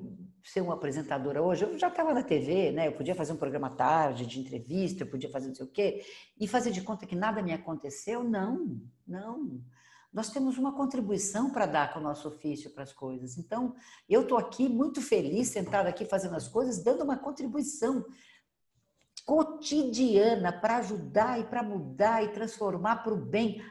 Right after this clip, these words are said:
as pessoas que vivem com aids no Brasil e no mundo.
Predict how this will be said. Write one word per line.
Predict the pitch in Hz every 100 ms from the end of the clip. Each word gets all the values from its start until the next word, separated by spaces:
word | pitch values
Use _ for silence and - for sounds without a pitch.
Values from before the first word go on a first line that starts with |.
| -
as | 220 247
pessoas | 214 - 226
que | -
vivem | 196 196
com | 196
aids | 196 196 175
no | 320
Brasil | 269 233 220
e | 247
no | 214
mundo. | 143 131 127